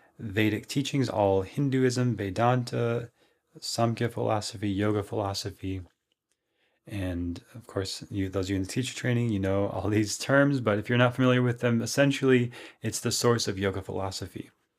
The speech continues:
So the Shruti wisdom, these channeled, received phrases, concept,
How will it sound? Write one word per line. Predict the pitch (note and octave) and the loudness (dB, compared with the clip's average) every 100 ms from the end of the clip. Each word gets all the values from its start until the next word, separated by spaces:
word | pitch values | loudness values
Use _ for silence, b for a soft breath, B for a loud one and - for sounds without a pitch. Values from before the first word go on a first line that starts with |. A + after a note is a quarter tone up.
| _ _ | _ _
So | - G#2+ F#2+ - B B B - | -8 -2 -2 -4 B B B -6
the | G2+ G2+ | -4 -2
Shruti | - - C3+ C3+ - A#2+ | -4 0 2 2 2 0
wisdom, | G2+ G#2 G2 F2+ E2+ F2 - | 0 -2 -4 -10 -10 -14 -10
these | F#2 F#2 - _ _ | -10 -8 -12 _ _
channeled, | - - C3 C3+ C3+ C3 C3 B2+ _ _ _ _ - | -10 -4 0 2 4 4 2 -2 _ _ _ _ -8
received | A2 G2 - A#2+ A#2+ A#2+ A#2+ A#2 A#2+ - _ _ _ | -6 -4 -4 0 2 2 2 0 -6 -14 _ _ _
phrases, | - B2 B2 A#2+ A#2+ A#2+ A#2+ A#2 | -2 4 4 4 2 0 0 -6
concept, | - A#2+ B2 A2+ A#2 | -2 0 0 0 -2